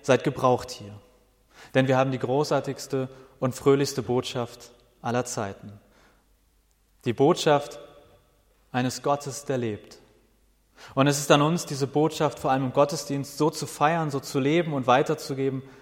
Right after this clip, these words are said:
dass wir das Licht aussenden, von dem es in Jesaja heißt: "Und es ziehen Nationen zu deinem Licht hin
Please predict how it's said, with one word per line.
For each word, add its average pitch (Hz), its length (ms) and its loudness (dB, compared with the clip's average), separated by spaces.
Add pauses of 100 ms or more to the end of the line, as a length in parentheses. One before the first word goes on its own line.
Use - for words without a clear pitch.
(340)
dass 151 160 4
wir 160 80 6
das 165 160 4
Licht 180 300 2
aussenden, 127 460 0
von 131 160 -2
dem 143 160 2
es 143 120 -4
in 135 80 -2
Jesaja 127 480 0
heißt: 113 480 -6 (680)
"Und 151 80 2
es - 240 0
ziehen 175 240 2
Nationen 156 640 2
zu - 160 -4
deinem 135 280 4
Licht 127 260 -2
hin 104 200 -10